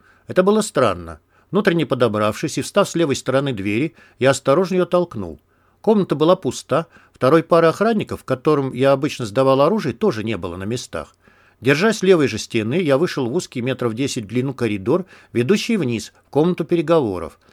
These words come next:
Свет везде горел, я вынул пистолет из кобуры, приготовившись открыть огонь, как только почувствую малейшее движение. Осмотревшись, я приоткрыл дверь,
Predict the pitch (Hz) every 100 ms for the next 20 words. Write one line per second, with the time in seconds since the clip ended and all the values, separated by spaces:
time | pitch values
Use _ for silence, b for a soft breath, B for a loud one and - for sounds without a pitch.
0 | b b b - 208 185 147 123 127 117
1 | 104 107 160 - b b 120 156 196 143
2 | 113 - - 139 139 120 - 120 101 101
3 | 127 185 b b b - 117 147 147 175
4 | 143 151 - 139 - 147 143 147 214 220
5 | - 117 175 160 139 135 131 226 - 127
6 | 113 143 175 - 151 160 139 104 82 80
7 | - b b b b b b _ _ _
8 | _ _ _ _ _ - 123 156 175 254
9 | 247 - - 156 160 160 - 170 175 180
10 | 247